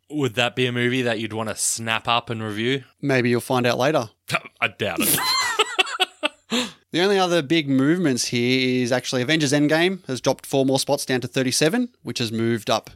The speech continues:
Speaker 2: The Pianist, Back to the Future, and The Lion King.
Speaker 1: Still super high.
Speaker 2: But we have a new entry into the list.
Speaker 1: Is it Joker?
Speaker 2: No.
Speaker 1: Oh.
Speaker 2: It is a twenty nineteen film, just qualified, twenty-five thousand votes.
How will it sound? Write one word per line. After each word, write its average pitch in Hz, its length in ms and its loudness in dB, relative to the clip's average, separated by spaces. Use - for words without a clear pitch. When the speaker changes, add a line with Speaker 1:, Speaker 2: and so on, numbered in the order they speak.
Speaker 2:
The - 60 -12
Pianist, 135 540 -2
Back 127 140 -2
to 120 80 -12
the 117 60 -12
Future, 120 280 -4
and 110 100 -2
The 113 80 0
Lion 139 260 2
King. 262 340 0
Speaker 1:
Still - 280 -4
super 117 520 0
high. 85 380 -4
Speaker 2:
But - 440 0
we 131 120 -4
have 127 200 -2
a 117 160 2
new 165 440 2
entry 165 420 0
into 127 180 -2
the 127 60 -2
list. - 500 -2
Speaker 1:
Is 113 160 -2
it 127 120 -8
Joker? 143 480 0
Speaker 2:
No. 117 420 0
Speaker 1:
Oh. 85 200 -14
Speaker 2:
It 123 140 0
is 131 100 2
a 180 100 2
twenty 151 220 0
nineteen 123 320 0
film, 143 300 -2
just - 380 0
qualified, 156 520 2
twenty-five 147 380 2
thousand 147 300 2
votes. 160 400 0